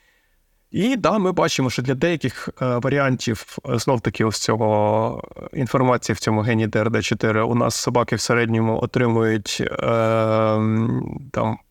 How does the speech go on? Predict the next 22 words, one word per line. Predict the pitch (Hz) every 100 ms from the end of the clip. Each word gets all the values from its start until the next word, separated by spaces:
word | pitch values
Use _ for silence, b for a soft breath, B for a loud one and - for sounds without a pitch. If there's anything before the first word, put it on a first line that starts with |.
| _ _ _ _ _ _
трошки | 123 - 120
менше | 117 -
одного | 120 240 233 143
балу. | 117 110 - _ _ _ _ _
Тобто, | - - 113
фактично, | 107 - 73 - 123
у | 113
нас, | 117 120 - _ _ _ _
ну, | 185 185
в | 123
кращому | - - 139 143 139 117 - 120 113
випадку | 113 107 110 -
собачка | - 117 110 110 -
підій-, | 113 110 113 113 -
дозволить, | - 123 117 120 110 104 -
тип-, | - -
ну, | 139
підійде | - 113 113 135
до | 113 107 104
людини, | 104 104 101 101 -
а, | - 110 104 107 107 - - - -
е, | 117 113 110 107 110